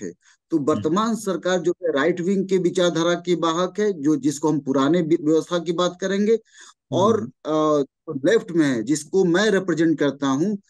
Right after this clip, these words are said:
Speaker 1: कि ये नए व्यवस्था के वाहक की बात, ये दोनों ही,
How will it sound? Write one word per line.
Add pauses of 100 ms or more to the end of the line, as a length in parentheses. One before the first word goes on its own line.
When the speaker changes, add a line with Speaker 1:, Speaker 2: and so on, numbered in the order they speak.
(300)
Speaker 1:
कि
ये
नए
व्यवस्था
के
वाहक
की
बात, (300)
ये
दोनों
ही,